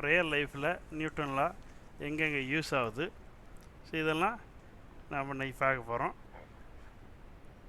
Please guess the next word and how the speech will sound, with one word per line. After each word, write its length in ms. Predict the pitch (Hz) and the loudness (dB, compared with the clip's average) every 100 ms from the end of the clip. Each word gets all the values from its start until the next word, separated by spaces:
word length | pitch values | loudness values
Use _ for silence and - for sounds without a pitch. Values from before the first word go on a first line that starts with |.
| - - - - - - - - - - - - - - - - - - - - - - - - - - - - | -16 -16 -16 -16 -16 -18 -16 -16 -16 -16 -16 -16 -16 -18 -18 -18 -18 -16 -16 -16 -16 -16 -16 -16 -16 -16 -18 -14
So, 60 | - | 4